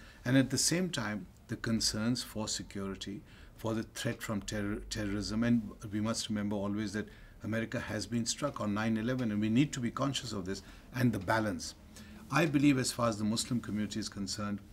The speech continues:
Americans and Muslims need to reach out to each other. They need to begin a process of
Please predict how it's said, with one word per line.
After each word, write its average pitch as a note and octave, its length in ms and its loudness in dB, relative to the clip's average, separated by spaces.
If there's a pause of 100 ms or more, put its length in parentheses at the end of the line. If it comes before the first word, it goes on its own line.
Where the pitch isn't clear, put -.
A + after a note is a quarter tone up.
(480)
Americans A#2 680 2
and C#3 220 10
Muslims A2 440 2
need A2 200 0
to G#2+ 100 -2
reach G2+ 240 2
out A2 180 0
to A2+ 120 -4
each G#2+ 160 -2
other. G2+ 180 -4 (800)
They B2 100 0
need A2+ 220 4
to A2+ 80 0
begin A2 300 4
a G#2+ 40 0
process A2 520 -2
of G#2 180 -2